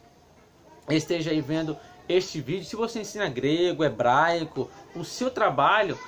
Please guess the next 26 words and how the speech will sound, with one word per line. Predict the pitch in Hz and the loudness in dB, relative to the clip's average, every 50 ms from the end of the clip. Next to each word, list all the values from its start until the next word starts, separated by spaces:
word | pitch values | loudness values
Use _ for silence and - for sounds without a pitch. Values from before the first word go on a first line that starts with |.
| - - - - | -18 -18 -12 -6
merece | 156 165 170 170 196 208 - 226 | -2 0 2 4 4 2 0 -4
sim | - - 208 220 220 | -8 -8 -8 -8 -8
ser | 220 - - 202 - - 151 - - | -8 -4 -2 -2 -2 -2 -6 -16 -16
bem | 135 135 170 233 254 | 0 2 4 4 4
recompensado, | 247 233 240 - - 233 - - 214 175 - - - 139 131 131 123 117 117 - - - - - - - - - _ | 4 0 -2 -2 -4 -6 -6 -6 -6 -6 -6 -4 -2 0 2 2 2 0 -2 -6 -12 -20 -20 -20 -20 -20 -20 -14 _
porque | - 165 160 - - 165 160 | -10 -10 -8 -6 -4 -4 -4
só | 156 - - - - - 233 254 | -4 -6 -8 -6 -2 0 0 0
você | 240 233 226 - - - 180 196 | 0 -4 -6 -4 -2 0 0 0
e | 185 160 147 156 180 | 0 -2 -2 2 4
eu | 214 233 202 160 127 - _ _ _ | 4 4 2 0 -2 -8 _ _ _
sabemos | - - - 208 185 147 120 131 151 190 226 233 214 160 131 - - - - - - _ _ _ _ | -16 -6 -2 -2 -2 -2 -2 -2 -2 0 0 -2 -2 -4 -6 -10 -14 -20 -20 -20 -20 _ _ _ _
como | - - 240 262 269 285 277 254 202 | 0 4 4 4 4 4 2 2 2
é, | 170 165 175 185 208 233 240 - - - _ _ - - - - | 4 4 4 4 4 2 0 -6 -12 -20 _ _ -20 -20 -6 -2
como | - 220 214 208 208 | -2 -2 0 2 2
é | 202 180 | 2 2
duro, | 135 135 131 151 196 226 254 269 262 262 | 0 -2 -4 -2 0 0 0 0 -2 -4
como | - - 214 208 208 | -4 -6 -4 -2 -2
é | 208 | -4
difícil | 175 180 180 151 - - - 196 202 220 233 226 - - 269 277 - - - - - - - - _ _ - | -4 -6 -10 -12 -12 -10 -8 -6 -6 -6 -6 -8 -8 -8 -8 -8 -10 -16 -20 -20 -20 -20 -20 -20 _ _ -6
ensinar | 185 196 - - 220 196 202 208 226 | -6 -4 -4 -4 -2 0 2 2 2
uma | 233 226 220 | 2 2 0
língua | 190 170 175 196 208 202 208 202 | 0 0 -2 -2 -2 -2 -4 -4
como | - 202 208 208 208 | -4 -6 -4 -4 -4
o | 196 | -6
Novo | 180 175 180 190 190 190 190 | -2 0 0 0 0 -2 -6
Testamento, | - - 175 175 165 - - 202 190 175 165 160 151 147 - - | -6 -2 -2 -2 -2 -4 -8 -10 -10 -8 -6 -6 -6 -8 -10 -14